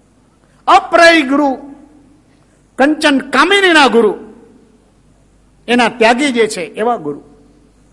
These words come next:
જૈન દર્શનની અંદર આત્માની મુક્તિના માર્ગે જવું હશે તો સાચા દેવ ગુરુ અને ધર્મના તત્વને ઓળખવું પડશે.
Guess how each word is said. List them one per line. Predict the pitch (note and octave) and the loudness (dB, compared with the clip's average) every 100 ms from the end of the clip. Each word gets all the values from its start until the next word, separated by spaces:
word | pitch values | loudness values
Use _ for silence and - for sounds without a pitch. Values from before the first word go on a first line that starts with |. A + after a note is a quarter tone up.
| _ _ _ _ - | _ _ _ _ -12
જૈન | C#3 A#3 G#3 | -2 -2 -2
દર્શનની | D#3 E3 G#3 G#3 F#3+ | -8 -8 -10 -10 -10
અંદર | E3 F#3 F3 - - _ _ _ | -10 -8 -8 -10 -20 _ _ _
આત્માની | G3 C4+ - E4 D#4 | -6 -4 -4 -2 0
મુક્તિના | B3 B3 B3+ D4 C#4+ | 0 -2 -4 -4 -2
માર્ગે | A#3 C4 C#4 B3 | 0 0 -2 0
જવું | A3+ C#4 C4+ | 0 0 -2
હશે | - B3+ F#3+ - - _ _ _ _ _ A#3 | 0 -2 -2 -12 -20 _ _ _ _ _ -12
તો | |
સાચા | G3+ - G3 G#3+ A3+ G#3+ | -10 -10 -8 -8 -6 -6
દેવ | E3+ G3+ A#3 | -2 -2 -2
ગુરુ | D#3+ G#3+ A3 | -4 -4 -4
અને | F#3 E3 | -6 -8
ધર્મના | D#3 E3+ G3+ E3+ | -6 -6 -6 -8
તત્વને | C#3 F3 - G#3+ E3+ | -8 -10 -6 -8 -8
ઓળખવું | C3+ E3+ G3+ A3 G3 | -6 -6 -8 -14 -16
પડશે. | C3+ C3+ D3+ | -18 -18 -20